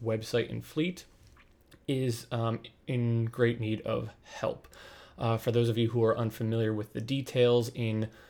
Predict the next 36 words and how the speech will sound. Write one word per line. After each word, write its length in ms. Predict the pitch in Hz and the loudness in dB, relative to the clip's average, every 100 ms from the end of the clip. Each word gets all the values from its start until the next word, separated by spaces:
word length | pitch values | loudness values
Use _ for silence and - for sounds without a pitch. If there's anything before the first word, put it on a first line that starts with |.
| - - - | -20 -20 -8
you 60 | 113 | -2
know, 80 | 107 | 0
mid 240 | 120 120 | 2 0
to 80 | 127 | 2
late 200 | 123 117 | 4 4
August, 380 | 117 117 117 - | 4 4 2 0
he 100 | 117 | 0
was 160 | 113 110 | 0 0
admitted 360 | 117 110 110 | -2 0 -2
to 100 | - | -4
the 80 | 110 | -6
hospital 580 | 104 - 117 - 120 113 | -4 -2 -2 0 0 0
with 160 | 104 - | -2 -8
flu-like 480 | - 117 113 120 | -6 -4 -4 -6
symptoms, 580 | - 160 147 147 139 127 - - - - | 0 2 4 2 2 -2 -10 -20 -20 -6
and 160 | 127 120 | -2 0
it 120 | 120 | 2
was 180 | 120 117 | 2 0
shortly 500 | - 127 120 120 117 | 0 2 2 2 -2
after 340 | 113 120 - 113 | 0 0 0 0
that 420 | 107 107 110 - | 2 2 2 -2
that 240 | - 107 | -6 -6
he 340 | - 113 104 107 | -4 -4 -4 -6
slipped 400 | - - 113 - | -4 -2 -2 -2
into 340 | 107 - 113 | -6 -2 -2
a 60 | 117 | -2
coma 440 | - 117 110 107 - | -4 -2 0 -2 -2
and 200 | 107 107 | -6 -6
started 480 | - 117 110 156 | -4 -2 0 -2
developing 680 | - 117 120 117 120 120 107 | -2 -2 -2 -2 -2 -4 -6
paralysis. 880 | - - 58 - - - - - - - - - - - | -6 -4 -2 -4 -6 -8 -8 -8 -12 -14 -16 -20 -20 -4
Um, 560 | 120 110 107 107 107 117 - | -2 0 0 0 -2 -4 -4
there 180 | 117 113 | 0 0
have 400 | - 113 110 101 | 0 -4 -2 -2
been 220 | 113 107 | -2 -2
some 540 | 101 - 110 110 110 | -4 -4 -2 -2 -4